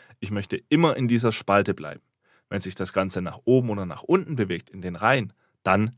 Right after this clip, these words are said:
kann das allerdings flexibel bleiben. Und als letzte Möglichkeit, analog dazu, kann ich die Reihe fixieren. Sage also, ich möchte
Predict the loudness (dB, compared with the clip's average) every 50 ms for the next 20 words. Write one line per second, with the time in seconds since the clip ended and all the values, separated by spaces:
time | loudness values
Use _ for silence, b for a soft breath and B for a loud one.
0 | -10 -6 -4 -4 -4 -4 -4 -6 -6 -6 -6 -8 -10 -10 -6 -4 -4 -4 -4 -4
1 | -6 -6 -6 -8 -12 -14 -20 -20 -20 _ _ _ _ _ _ _ _ _ _ _
2 | _ _ -4 -2 -2 -2 -2 -2 2 2 2 4 2 0 -2 -2 -2 -2 -4 -4
3 | -2 0 0 0 0 -2 _ _ _ _ -6 -4 -4 -4 -4 -6 -8 -2 0 2
4 | 2 2 0 -2 -2 -2 -2 -2 B B B B B B -2 0 0 0 0 -2
5 | 0 4 6 8 8 8 6 4 0 -10 -8 -10 -10 -10 -14 -20 _ _ _ b
6 | b b b b b b 0 0 0 0 -2 -4 -4 -6 -8 -8 -8 -8 -8 -8
7 | -8